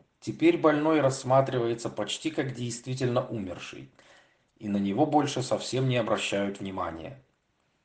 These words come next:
Когда смерть неминуема, умирающего выносят из деревни, кладут на открытом воздухе, набрасывают на него циновку, даже если он отнюдь не потерял сознание. С этого момента вовсе не обращают внимания на то, что его беспокоит.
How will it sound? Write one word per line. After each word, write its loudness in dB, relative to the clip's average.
Когда 2
смерть 0
неминуема, 2
умирающего 4
выносят -2
из -10
деревни, 0
кладут -4
на 6
открытом -2
воздухе, -2
набрасывают 6
на -4
него -4
циновку, -6
даже 4
если -4
он 2
отнюдь -2
не -4
потерял 2
сознание. -8
С -4
этого 8
момента 2
вовсе 0
не 0
обращают 2
внимания -2
на -2
то, 0
что -2
его 4
беспокоит. -4